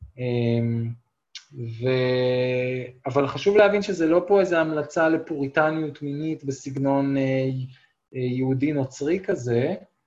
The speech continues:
אה, לבודה לא היה שום דבר נגד זה, כל עוד בן אדם הוא לא נזיר. הוא המליץ לנזירים, הוא המליץ לוותר על זה לגמרי, להוציא את זה מה-, להוריד את זה מהדרך, וזהו, ו-,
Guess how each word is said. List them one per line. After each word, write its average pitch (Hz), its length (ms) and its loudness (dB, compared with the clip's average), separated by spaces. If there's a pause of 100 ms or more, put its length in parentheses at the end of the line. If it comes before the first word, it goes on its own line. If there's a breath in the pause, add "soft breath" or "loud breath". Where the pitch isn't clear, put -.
(240)
אה, 120 380 0
לבודה 135 380 2
לא 147 100 6
היה 143 140 4
שום 147 200 -6
דבר 135 280 2
נגד 143 380 0
זה, 127 320 0
כל 123 160 -2
עוד 123 120 -2
בן 117 120 -2
אדם 117 220 0
הוא 117 120 -2
לא 117 100 -2
נזיר. 147 440 -4 (440)
הוא 113 120 -8
המליץ 165 320 0
לנזירים, 123 400 0
הוא 160 80 -2
המליץ 127 260 -4
לוותר 143 320 -2
על 143 80 2
זה 147 100 0
לגמרי, 147 360 0
להוציא 110 260 -4
את 120 60 -6
זה 127 100 -4
מה-, 110 460 -6
להוריד 110 180 -6
את 120 60 -10
זה 123 80 -6
מהדרך, 104 580 -8
וזהו, 123 380 -4
ו-, 98 40 -20